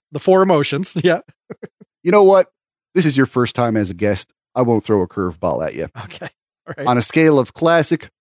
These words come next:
Speaker 2: great, decent, weak, or train wreck, how would you rate this episode?
Speaker 1: Ah, a scale that makes sense. Okay, I can, I can
Speaker 2: <laughs>
Speaker 1: figure this out.
Speaker 2: I'll do you a favor.
Speaker 1: <laughs> This is an easy one to peg for me. This is a great episode.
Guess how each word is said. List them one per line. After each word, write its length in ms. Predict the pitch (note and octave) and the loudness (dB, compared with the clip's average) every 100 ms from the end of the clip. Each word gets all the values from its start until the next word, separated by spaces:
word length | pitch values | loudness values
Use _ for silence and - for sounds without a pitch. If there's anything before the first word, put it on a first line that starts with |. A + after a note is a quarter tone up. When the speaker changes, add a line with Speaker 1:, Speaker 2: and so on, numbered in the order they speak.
| - | -8
Speaker 2:
great, 520 | A#2+ B2+ C3 B2 - _ | 0 2 2 -2 -12 _
decent, 480 | B2 A#2+ - A#2 - _ | -2 -2 0 -2 -4 _
weak, 440 | F2+ G2+ A#2 - _ _ _ G#2 | -8 -4 -4 -4 _ _ _ -6
or 160 | G2+ | -4
train 400 | - - A#3 G3+ | -4 0 0 4
wreck, 320 | D3 D3 - _ _ _ - | 4 2 -2 _ _ _ -2
how 140 | C#3 | 0
would 160 | C#3 A2+ | 0 0
you 140 | C3 | 0
rate 260 | A#2+ A#2 - | 0 -4 -4
this 160 | A2+ G#2+ | -8 -6
episode? 480 | G2 - F2+ E2 - _ _ _ _ | -8 -6 -6 -6 -12 _ _ _ _
Speaker 1:
Ah, 640 | C3 C#3 C#3+ A#2 - - - | -8 -4 -4 -6 -12 -18 -18
a 100 | D#3 | -14
scale 380 | - - E3 D3 | -8 0 2 2
that 100 | C#3 | 0
makes 240 | C3+ B2 | -6 -6
sense. 400 | - C#3 A2+ - | -6 -8 -8 -12
Okay, 340 | B2+ B2+ B2 G#2 | -12 -10 -12 -12
I 80 | A#2+ | -16
can, 340 | - B2 A2 B2 | -14 -14 -10 -10
I 80 | C3 | -10
can 160 | C3 | -12
Speaker 2:
<laughs> 40 | D#3+ | -12
Speaker 1:
figure 220 | B2 A#2 | -12 -14
this 240 | A2 - | -16 -16
out. 160 | G#2+ G2 _ _ - - _ | -16 -18 _ _ -20 -20 _
Speaker 2:
I'll 80 | F3 | 2
do 80 | E3 | 4
you 120 | C#3 | 4
a 40 | |
favor. 320 | - B2+ B2 - _ _ _ _ - - - | 2 2 0 -2 _ _ _ _ -20 -20 -6
Speaker 1:
<laughs> 140 | F#3+ A#3+ - - - - - _ | -4 -2 -4 -8 -18 -18 -20 _
This 220 | F3 A#3+ C4 | -4 -4 -2
is 100 | G#3 | -2
an 80 | |
easy 280 | G#3+ G#3 G3+ | 0 0 2
one 140 | F#3+ F3 | 2 2
to 60 | |
peg 220 | E3+ C#3 | 0 -2
for 100 | B2 | -4
me. 120 | A#2+ A#2+ | -8 -2
This 140 | E3+ | 0
is 40 | |
a 60 | F#3 | 2
great 240 | F3 E3+ | 2 2
episode. 320 | C#3+ - - | 0 -4 -18